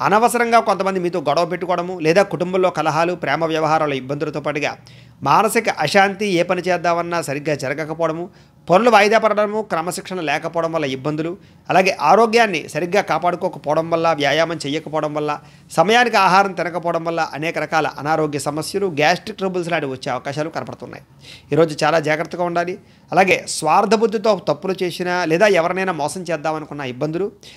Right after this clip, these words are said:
అలాగే షేర్ మార్కెట్లో ట్రేడింగ్లో డబ్బులు పెడితే నష్టపోయే అవకాశాలు, అప్పులు,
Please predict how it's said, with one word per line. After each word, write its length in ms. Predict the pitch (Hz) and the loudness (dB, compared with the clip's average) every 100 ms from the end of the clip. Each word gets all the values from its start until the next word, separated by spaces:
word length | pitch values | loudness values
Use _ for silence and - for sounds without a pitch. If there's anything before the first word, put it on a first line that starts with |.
| - | -2
అలాగే 220 | 151 185 | 2 4
షేర్ 220 | 170 185 196 | 4 2 2
మార్కెట్లో 400 | 208 202 208 214 | 2 0 -4 -4
ట్రేడింగ్లో 440 | 180 180 185 180 | -2 -4 0 0
డబ్బులు 220 | 151 160 | 0 -2
పెడితే 240 | 156 151 139 | -4 -4 -6
నష్టపోయే 460 | 120 - 160 170 | -6 -6 -4 -2
అవకాశాలు, 460 | 160 156 160 170 190 - _ _ - | -2 -4 -4 -4 -6 -10 _ _ -2
అప్పులు, 320 | 147 214 233 | 0 4 4